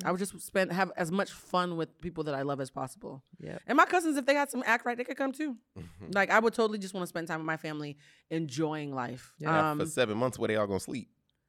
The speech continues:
Speaker 1: we're emptying out everybody's bank account, so we will have accommodations.
Speaker 3: <laughs> Okay.
Speaker 2: Well, I was gonna ask, like, who is your favorite literal blood family member?
Speaker 1: My mother.
Speaker 2: Outside of your mother.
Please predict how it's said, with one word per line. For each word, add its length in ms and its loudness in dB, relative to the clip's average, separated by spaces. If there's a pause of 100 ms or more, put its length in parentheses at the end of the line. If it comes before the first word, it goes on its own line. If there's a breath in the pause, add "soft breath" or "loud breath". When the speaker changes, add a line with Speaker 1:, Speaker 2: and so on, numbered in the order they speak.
(720)
Speaker 1:
we're 200 6
emptying 240 8
out 80 10
everybody's 260 8
bank 140 8
account, 440 6
so 120 8
we 140 8
will 120 10
have 160 10
accommodations. 720 4
Speaker 3:
<laughs> 60 2
Okay. 120 0
Speaker 2:
Well, 160 8
I 200 10
was 120 4
gonna 160 4
ask, 360 6
like, 220 6
who 260 0
is 160 4
your 140 2
favorite 960 2
literal 540 2
blood 760 0 (180)
family 320 -2
member? 460 -10
Speaker 1:
My 100 -4
mother. 420 -6 (1200)
Speaker 2:
Outside 380 6
of 60 2
your 120 -2
mother. 420 -8